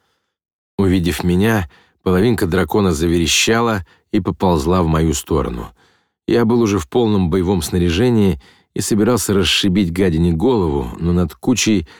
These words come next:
окровавленного тряпья вдруг просиял нестерпимо яркий свет, раздался удар гонга,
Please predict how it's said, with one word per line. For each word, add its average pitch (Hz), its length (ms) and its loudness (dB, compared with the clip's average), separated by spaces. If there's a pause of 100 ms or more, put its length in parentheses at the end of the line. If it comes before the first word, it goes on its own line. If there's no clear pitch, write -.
(180)
окровавленного 85 840 0
тряпья 98 500 0
вдруг 95 380 -2
просиял 98 560 0
нестерпимо 98 920 -2
яркий 82 520 -2
свет, 123 440 -2 (360)
раздался 104 520 -2
удар 87 280 0
гонга, 104 520 0